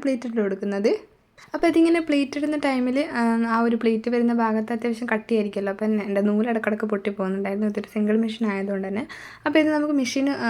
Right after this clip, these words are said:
ഉപയോഗിച്ച്, ആ, കുറച്ചുകൂടെ ബെറ്ററായിട്ട് അല്ലെങ്കിൽ കുറച്ചുകൂടെ നീറ്റായിട്ട് നമുക്ക് സൂചി നൂലൊക്കെ ഉപയോഗിച്ചിട്ട് ചെയ്തെടുക്കാൻ വേണ്ടിയിട്ട് പറ്റും. പക്ഷേ കുറച്ച് ടൈം എടുക്കും. ആ, എന്നാലും കുറച്ചുകൂടെ ബെറ്റർ അതാണെന്ന് തോന്നുന്നു. അപ്പോൾ ഞാൻ എന്തായാലും ആദ്യം അടിച്ച്, ആ, കുറച്ച് കഴിഞ്ഞപ്പോൾ പിന്നെയും രണ്ടാമത്തെ അടുപ്പ് കൂടി അടിച്ചിട്ടുണ്ടായിരുന്നു.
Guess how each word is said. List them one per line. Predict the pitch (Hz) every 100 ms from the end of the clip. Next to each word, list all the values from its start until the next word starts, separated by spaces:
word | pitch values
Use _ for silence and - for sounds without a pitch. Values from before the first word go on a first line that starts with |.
| 226
ഉപയോഗിച്ച്, | 226 233 233 240 233
ആ, | 233 226 220
കുറച്ചുകൂടെ | 226 233 233 254 247
ബെറ്ററായിട്ട് | 233 240 240 233 427 - 262
അല്ലെങ്കിൽ | 240 240 240
കുറച്ചുകൂടെ | 240 233 240 240
നീറ്റായിട്ട് | 233 220 226 240
നമുക്ക് | 226 220 269 254
സൂചി | 226 220 220 226
നൂലൊക്കെ | 247 220 220 220
ഉപയോഗിച്ചിട്ട് | 226 208 208 220 233 233
ചെയ്തെടുക്കാൻ | 208 208 208 214 220
വേണ്ടിയിട്ട് | 220 214 214 202
പറ്റും. | 202 254
പക്ഷേ | 262 302
കുറച്ച് | 269 247 294 -
ടൈം | 247 233 311
എടുക്കും. | 247 190 247 - - - - _
ആ, | - 254 254
എന്നാലും | 269 277
കുറച്ചുകൂടെ | 285 - 277 269
ബെറ്റർ | 240 240
അതാണെന്ന് | 220 214 226
തോന്നുന്നു. | 214 214 214 220
അപ്പോൾ | 220 226
ഞാൻ | 220
എന്തായാലും | 233 220 220 226 226
ആദ്യം | 214 214 254 -
അടിച്ച്, | 226 208 - 233 233
ആ, | 214 208 208
കുറച്ച് | 220 214 214
കഴിഞ്ഞപ്പോൾ | 240 214 214 233 233
പിന്നെയും | 208 202 262 - - - -
രണ്ടാമത്തെ | 226 226 240 254 233
അടുപ്പ് | 220 220
കൂടി | 220 208
അടിച്ചിട്ടുണ്ടായിരുന്നു. | 190 214 214 202 196 208